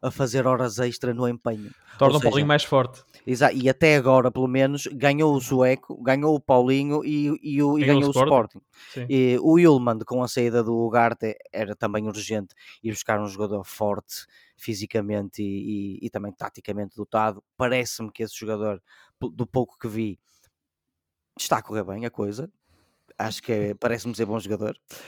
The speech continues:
Speaker 1: mas vamos ver. O Fresneda é que é um bocado mais incógnita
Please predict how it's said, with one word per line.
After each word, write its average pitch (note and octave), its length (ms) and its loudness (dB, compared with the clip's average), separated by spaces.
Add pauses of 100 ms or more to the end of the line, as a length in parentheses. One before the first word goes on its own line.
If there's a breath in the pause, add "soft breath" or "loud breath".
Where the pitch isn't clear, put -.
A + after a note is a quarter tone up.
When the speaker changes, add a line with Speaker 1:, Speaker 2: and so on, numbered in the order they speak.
(200 loud breath)
Speaker 1:
mas A#2 200 -6
vamos G#2 220 -10
ver. A2 220 -4 (300 loud breath)
O D3 60 -4
Fresneda D3 680 2
é C#3+ 80 -2
que C#3+ 120 -2
é C#3 60 4
um C3+ 60 -2
bocado C3 220 2
mais B2+ 220 0
incógnita A#2+ 720 -2